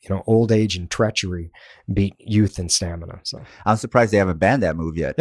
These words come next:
Speaker 1: <laughs>
Speaker 2: The way martial arts is, is if somebody's doing something that shouldn't work, they're like, "Okay, that's illegal."
Speaker 1: Yeah, you can't do it from there.
Speaker 2: <laughs>
Speaker 1: That's next. The thing about it is, you know, and, and you, you kind of alluded to it earlier, you know, at this point in my life,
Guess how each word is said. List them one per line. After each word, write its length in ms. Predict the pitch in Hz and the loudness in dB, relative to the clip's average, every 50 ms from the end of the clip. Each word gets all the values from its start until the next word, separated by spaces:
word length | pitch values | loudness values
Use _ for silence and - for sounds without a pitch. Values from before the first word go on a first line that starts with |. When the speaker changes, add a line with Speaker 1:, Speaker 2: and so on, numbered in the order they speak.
| 143 - - | -2 -2 -4
Speaker 1:
<laughs> 240 | - - _ 175 165 | -20 -8 _ -2 0
Speaker 2:
The 80 | 131 | 2
way 100 | 123 135 131 | 4 4 4
martial 300 | 117 123 123 113 - 113 | 4 2 2 2 0 0
arts 220 | 110 113 107 - | 0 0 0 0
is, 240 | 139 165 160 127 98 | 0 2 2 0 -2
is 180 | 110 107 90 101 | -4 -6 -4 -6
if 80 | 107 | -6
somebody's 440 | - - 143 131 131 135 127 117 101 | -2 0 -2 2 2 0 0 0 -2
doing 180 | - 123 123 117 | -2 -2 -2 0
something 380 | - 127 101 _ - 123 117 | -2 -6 -4 _ -2 0 2
that 160 | 120 113 107 - | 0 0 0 0
shouldn't 260 | - 151 139 131 120 | -2 0 0 2 2
work, 300 | 131 180 208 175 143 - | 4 4 4 4 2 0
they're 100 | 135 131 | 0 2
like, 160 | 131 131 131 | 2 2 0
"Okay, 240 | 143 147 - 170 160 | -2 -6 -4 -4 -2
that's 180 | 147 147 143 - | 0 -2 -2 -2
illegal." 340 | 151 156 180 175 131 151 156 | -2 0 0 0 2 2 2
Speaker 1:
Yeah, 180 | 147 139 131 | 2 4 2
you 60 | - - | 2 2
can't 220 | - 143 131 127 | 2 0 2 2
do 100 | 139 135 | 0 -2
it 100 | 131 - | -2 -4
from 120 | 120 123 | -6 -6
there. 260 | 123 123 120 120 117 _ - _ _ - - | -4 -4 -4 -6 -10 _ -20 _ _ -20 -20
Speaker 2:
<laughs> 300 | - - - - - - | -20 -20 -20 -20 -12 -4
Speaker 1:
That's 220 | - 117 110 - - | -4 -4 -2 -2 0
next. 440 | 107 107 101 95 - - - - _ _ _ _ _ _ _ _ _ _ _ _ _ _ _ _ - | 0 0 0 -2 -4 -8 -10 -10 _ _ _ _ _ _ _ _ _ _ _ _ _ _ _ _ -2
The 160 | 160 151 170 | 2 2 4
thing 180 | 170 233 226 226 | 4 2 0 2
about 180 | 202 202 185 | 0 0 0
it 120 | 180 170 160 | 2 2 2
is, 180 | 160 147 - | 2 2 2
you 80 | 156 151 | 0 0
know, 180 | 143 143 127 | -2 -2 -2
and, 200 | - 127 131 135 104 123 | -2 -2 -2 0 0 0
and 80 | 135 139 | -2 -2
you, 160 | 139 143 - | -4 -6 -6
you 180 | - 147 139 131 | -4 -4 -4 -4
kind 220 | _ - 151 139 127 | _ -2 -2 -2 0
of 60 | 120 | -2
alluded 320 | 117 117 123 120 120 107 - | 0 2 2 4 2 2 2
to 120 | 113 107 | 0 0
it 60 | 101 | 2
earlier, 380 | 104 104 107 107 104 98 98 98 _ - - - _ _ | 2 2 4 4 2 0 0 -4 _ -18 -20 -20 _ _
you 100 | 139 135 | 2 4
know, 80 | 131 | 4
at 100 | 135 131 | 4 2
this 140 | - 202 - | 2 0 0
point 280 | - - 208 202 175 147 | 0 0 -2 0 0 0
in 40 | 127 | 0
my 100 | 123 120 | 0 2
life, 320 | 117 117 117 117 113 101 | 2 2 4 2 2 0